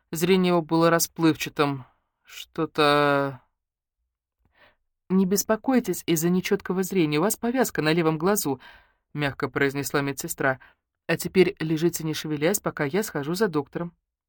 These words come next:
Он приказал позвать его, как только вы очнётесь".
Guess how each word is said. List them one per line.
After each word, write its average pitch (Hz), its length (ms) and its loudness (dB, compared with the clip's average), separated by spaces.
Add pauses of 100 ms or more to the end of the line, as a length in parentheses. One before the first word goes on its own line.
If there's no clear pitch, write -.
Он 180 140 0
приказал 175 420 2
позвать 143 400 -2
его, 147 100 -4
как 147 160 -6
только 202 260 -2
вы 160 120 2
очнётесь". 127 580 -8